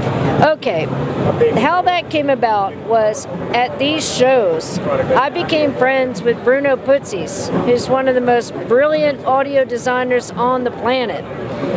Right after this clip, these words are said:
And he was working at the time for a, a switch mode power supply company. And he was also designing solid state amplifiers and preamplifiers with these switching power supplies.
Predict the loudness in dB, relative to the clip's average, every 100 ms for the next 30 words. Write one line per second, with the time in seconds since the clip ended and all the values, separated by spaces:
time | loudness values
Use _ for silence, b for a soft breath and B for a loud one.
0 | 0 0 0 0 0 2 2 2 2 2
1 | 2 0 0 0 -2 -4 -2 0 0 -2
2 | -4 0 4 4 2 0 0 2 2 -2
3 | -2 0 0 2 0 2 0 2 0 2
4 | 0 -2 -2 -2 -2 -4 -2 -4 -2 -4
5 | -2 0 0 0 0 2 2 0 2 2
6 | 2 2 0 0 -4 -2 0 2 2 2
7 | 0 0 -2 -6 -8 -6 0 2 2 0
8 | 0 0 2 0 0 0 0 0 -2 -6
9 | -2 -2 -2 -4 -2 0 2 0 -2 -6
10 | -2 2 2 0 -4 -2 0 0 0 0
11 | 0 2 2 2 -2 -4 -2 0 0 -4